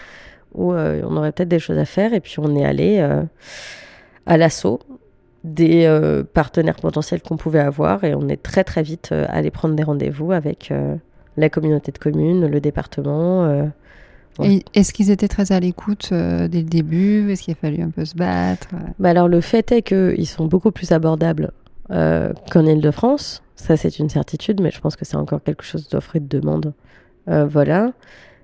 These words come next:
Speaker 1: Puis, je pense qu'on a eu la chance aussi de, de savoir ce qu'on voulait, d'être très, très préparé. Euh, enfin, de se préparer bien en amont, et, euh, mais d'être ter-,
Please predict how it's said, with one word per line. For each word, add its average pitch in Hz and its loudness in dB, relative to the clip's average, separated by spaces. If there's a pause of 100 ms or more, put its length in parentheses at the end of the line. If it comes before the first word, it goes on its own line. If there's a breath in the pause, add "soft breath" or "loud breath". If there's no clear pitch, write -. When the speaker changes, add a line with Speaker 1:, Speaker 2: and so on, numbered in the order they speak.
(140 soft breath)
Speaker 1:
Puis, 160 2
je - -6
pense 180 2
qu'on 160 0
a 151 2
eu 147 2
la 147 4
chance 165 -2
aussi - -8
de, 160 -2
de 151 -4
savoir 151 -2
ce - -20
qu'on 156 -4
voulait, 160 2
d'être 170 -2
très, - -4
très 151 -2
préparé. 160 -2 (600 soft breath)
Euh, 151 2
enfin, - -2
de 147 2
se 147 -6
préparer 156 0
bien 160 2
en 156 2
amont, 175 4
et, 160 4
euh, 139 2 (1040 soft breath)
mais 165 4
d'être 160 2
ter-, 175 4